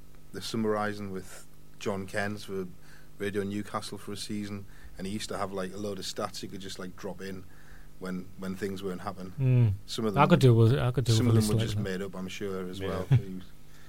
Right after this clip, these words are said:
Speaker 3: They,
Speaker 1: he's quite
Speaker 3: they
Speaker 1: of-, he was quite often worse for wear from the night before.
Speaker 3: <laughs> I think, um, sometimes I think it was Barry Davies who said, "Sometimes it's best to,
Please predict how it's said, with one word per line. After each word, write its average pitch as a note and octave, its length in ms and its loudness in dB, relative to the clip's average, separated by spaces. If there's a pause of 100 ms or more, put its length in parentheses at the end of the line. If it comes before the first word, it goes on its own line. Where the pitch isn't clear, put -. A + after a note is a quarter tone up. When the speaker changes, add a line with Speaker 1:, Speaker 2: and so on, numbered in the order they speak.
(420)
Speaker 3:
They, A2+ 80 0
Speaker 1:
he's F2+ 60 -2
quite A2+ 180 2
Speaker 3:
they G#2 60 0
Speaker 1:
of-, - 80 -2
he C#3 140 -4
was A2+ 100 0
quite A2 180 2
often G2+ 220 -4
worse G2 260 -4
for G2 100 -8
wear F#2+ 220 -4
from F#2+ 160 -8
the F#2+ 60 -6
night F#2 180 -8
before. F#2 340 -8 (160)
Speaker 3:
<laughs> - 160 -2 (680)
I A#2 60 6
think, C#3 260 6
um, G#2+ 300 8 (580)
sometimes G2 400 0
I G2 40 -4
think G2 160 -4
it - 20 -2
was F#2 120 -2
Barry F#2+ 260 0
Davies F2+ 300 -6
who F2 100 -8
said, F2 380 -6
"Sometimes F#2+ 460 -2
it's F2 120 -10
best - 340 -6
to, F2 180 -2